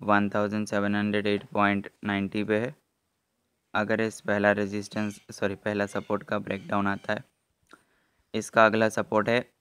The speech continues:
वन थाउजेंड सिक्स हंड्रेड सिक्सटी टू पॉइंट एटी पे है।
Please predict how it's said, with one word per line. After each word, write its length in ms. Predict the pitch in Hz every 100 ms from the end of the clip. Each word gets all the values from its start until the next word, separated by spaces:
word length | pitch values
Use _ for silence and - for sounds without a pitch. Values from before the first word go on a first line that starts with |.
| _ -
वन 220 | 107 104
थाउजेंड 360 | 104 104 104 101
सिक्स 280 | 104 -
हंड्रेड 320 | 101 101 101 101
सिक्सटी 380 | 101 - - 101
टू 200 | 101 101 95
पॉइंट 320 | 101 101 98 _ _ _ _ _ _ _ _ -
एटी 260 | 104 107
पे 120 | 101 107
है। 180 | 113